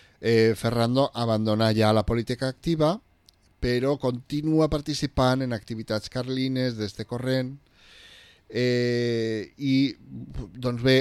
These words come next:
és un dels, diguem-ne, dels últims, eh, representants importants d'este partit.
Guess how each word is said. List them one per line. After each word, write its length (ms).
és 120
un 160
dels, 460
diguem-ne, 320
dels 260
últims, 800
eh, 600
representants 800
importants 680
d'este 640
partit. 680